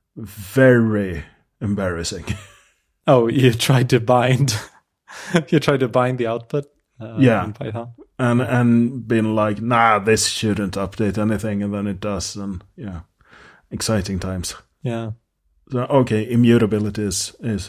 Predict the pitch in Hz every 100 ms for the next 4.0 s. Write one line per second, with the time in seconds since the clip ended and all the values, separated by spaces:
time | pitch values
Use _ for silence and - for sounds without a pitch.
0 | - 123 110 - - 127 98 - - _
1 | _ - 147 110 110 135 185 139 165 170
2 | - 147 135 127 123 117 139 139 139 135
3 | 139 - - - 127 117 113 110 104 98